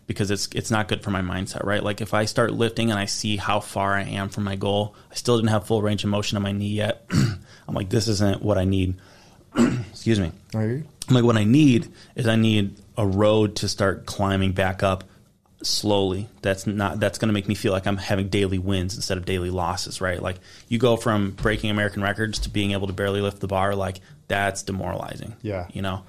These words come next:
Speaker 2: Daily wins.
Speaker 1: Yeah.
Speaker 2: Explain, expand,
Speaker 1: Yeah, yeah. So, um, what that looked like is, um, the daily wins for me were, here, let me get a sip of water real quick and we'll expand on that.
Speaker 2: Yeah, you're good.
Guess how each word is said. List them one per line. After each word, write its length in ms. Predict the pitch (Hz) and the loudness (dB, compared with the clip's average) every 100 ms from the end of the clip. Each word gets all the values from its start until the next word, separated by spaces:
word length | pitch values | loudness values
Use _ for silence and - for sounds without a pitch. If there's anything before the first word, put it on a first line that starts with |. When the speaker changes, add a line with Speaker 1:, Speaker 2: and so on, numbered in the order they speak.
| - - | -20 -6
Speaker 2:
Daily 280 | - 131 139 | 2 2 4
wins. 540 | 113 113 101 82 - - - - | 2 0 -2 -6 -12 -18 -20 -14
Speaker 1:
Yeah. 280 | - 80 85 - _ _ _ | -6 -4 -6 -10 _ _ _
Speaker 2:
Explain, 420 | - - 120 113 120 | -14 -8 -6 -6 -10
expand, 580 | 110 - 123 113 110 - _ - | -12 -8 -6 -6 -8 -12 _ 2
Speaker 1:
Yeah, 220 | 104 101 | 4 4
yeah. 240 | 104 98 | 2 2
So, 340 | 95 120 110 110 - - - | 0 2 2 2 -2 -12 -2
um, 200 | 107 101 | 2 4
what 140 | 120 | 4
that 120 | 123 | 4
looked 260 | 107 131 135 | 4 4 4
like 280 | 95 95 - - _ _ - | 2 2 -2 -14 _ _ -2
is, 220 | 107 98 | 0 4
um, 360 | 98 90 87 90 - _ _ _ _ _ - | 4 4 0 -4 -12 _ _ _ _ _ -6
the 140 | - 113 | 0 4
daily 300 | 135 139 117 | 6 6 6
wins 220 | 110 110 | 4 2
for 120 | 113 | 2
me 160 | 107 104 | 2 4
were, 420 | 95 95 92 95 - - | 4 4 4 0 -10 -4
here, 120 | 101 | 0
let 60 | 110 | 2
me 60 | |
get 100 | 117 | 4
a 60 | 101 | 2
sip 180 | - 98 | 2 2
of 60 | |
water 200 | 92 87 | 2 4
real 100 | 90 | 2
quick 180 | 87 95 | 0 0
and 80 | 95 | 2
we'll 80 | 92 | 0
expand 280 | 90 95 90 | 0 -2 0
on 100 | 90 | -2
that. 160 | 92 | -4
Speaker 2:
Yeah, 160 | 117 107 | -4 -4
you're 140 | 107 | -4
good. 220 | 107 117 | -4 -2